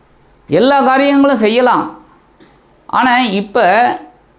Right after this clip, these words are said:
எல்லாருக்குமே பார்த்தீங்கன்னா முக்கியமானது எந்த கிரகம் நல்லா வேலை செய்கிறது அப்படின்னு பார்த்தீங்கன்னா சந்திர பகவான் தான்.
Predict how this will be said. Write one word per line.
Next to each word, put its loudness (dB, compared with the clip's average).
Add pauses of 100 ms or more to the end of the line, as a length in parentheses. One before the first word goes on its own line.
(140)
எல்லாருக்குமே 2
பார்த்தீங்கன்னா 0
முக்கியமானது 2 (720)
எந்த 2 (160)
கிரகம் 0
நல்லா 0
வேலை 0
செய்கிறது -2
அப்படின்னு -4
பார்த்தீங்கன்னா -4 (180)
சந்திர -4
பகவான் -6
தான். -16